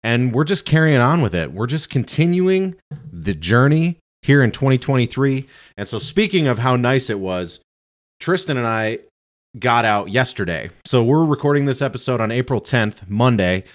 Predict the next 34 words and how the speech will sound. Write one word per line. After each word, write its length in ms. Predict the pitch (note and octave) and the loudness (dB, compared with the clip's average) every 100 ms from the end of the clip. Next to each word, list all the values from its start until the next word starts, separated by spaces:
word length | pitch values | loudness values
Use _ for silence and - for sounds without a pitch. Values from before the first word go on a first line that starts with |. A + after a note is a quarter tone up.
| - - _ | -20 -20 _
Uh, 60 | G2 | -6
I 160 | G2+ G#2 | -4 0
don't 160 | C#3+ | 0
know 80 | C3+ | 0
when 160 | B2 A#2+ | 0 -2
this 160 | A2+ | -4
is 100 | G#2 | -4
gonna 180 | A2 G#2 | -4 -2
air, 400 | G2 G#2 F#2 E2+ - | -2 0 -2 -4 -2
but 280 | G#2 F#2 - _ _ - | -2 -2 -8 _ _ -8
we 480 | G2+ B2+ D#3 D3+ D#3+ | 0 4 4 4 2
were 220 | - A2+ A#2+ | -4 -2 0
able 220 | C3 B2+ | 0 -2
to 120 | - | -6
get 240 | F#2+ A#2+ B2 | 0 2 4
out, 360 | A#2+ A#2+ - _ _ _ _ - | 4 2 -4 _ _ _ _ -10
uh, 380 | F#2+ F2 E2 E2 | -6 -4 -4 -4
a 40 | |
little 200 | G2+ C3+ | 0 0
further 320 | - C3+ B2+ | 2 2 4
north 320 | A2+ A#2 B2 - | 2 2 0 -2
from 140 | G#2 | -4
where 140 | G2 | 0
I 160 | G2 A2+ | 2 2
live 180 | A2+ G#2+ | 0 -2
in 100 | G2+ | -2
Cadillac, 520 | A2 A2 G#2+ G#2 G2 | 0 0 0 -2 -2
Michigan, 500 | A2 G#2+ A2 A2 A2 | -4 -4 -2 -2 -2
and 220 | - F2 | -4 -8
spend 420 | - A2 G#2+ G#2 - | -6 -4 -2 -2 -4
about 400 | F2+ D#2 F#2 F#2 | -6 -2 0 -2
a 40 | |
full 280 | - - A2 | -4 -2 0
day 420 | F#2 G2 F2+ E2 | 2 0 0 -2